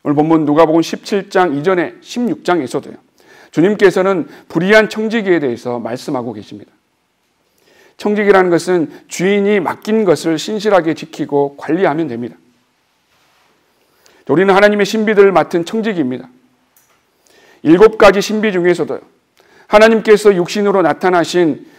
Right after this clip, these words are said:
디모데전서 삼 장 십육 절에서 말씀하신 경건의 신비를 우리는 신실하게 전해야 하는 청지기이고요, 무익한 종인 것입니다.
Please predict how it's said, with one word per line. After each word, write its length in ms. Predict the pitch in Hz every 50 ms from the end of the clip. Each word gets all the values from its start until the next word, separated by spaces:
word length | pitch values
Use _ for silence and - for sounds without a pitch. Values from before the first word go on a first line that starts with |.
| _ _
디모데전서 600 | - - 156 170 185 185 190 170 180 180 170 175
삼 180 | 170 185 190 185
장 140 | 190 190 185
십육 360 | - - 240 226 185 165 -
절에서 300 | - 170 160 151 151 160
말씀하신 680 | 139 135 139 139 - 147 143 135 131 - 147 139 143 147 - - - _
경건의 460 | - - 151 165 185 185 202 208 202 185
신비를 720 | - 185 190 190 180 175 165 190 190 160 123 - - - - _ _ _ _ _ _ _ _
우리는 260 | - 135 139 151 151
신실하게 720 | 147 151 233 240 220 220 240 214 190 170 160 175 175 175 156
전해야 380 | - 139 160 180 180 175 170
하는 260 | 151 147 151 151 147 147
청지기이고요, 680 | - - 220 214 226 240 185 151 120 110 - - - - _ _ _ _ _ _ _ -
무익한 680 | 113 123 156 190 208 202 - - - 180 180 185 180 -
종인 280 | - 156 190 196 180
것입니다. 380 | 143 117 110 - 123 - -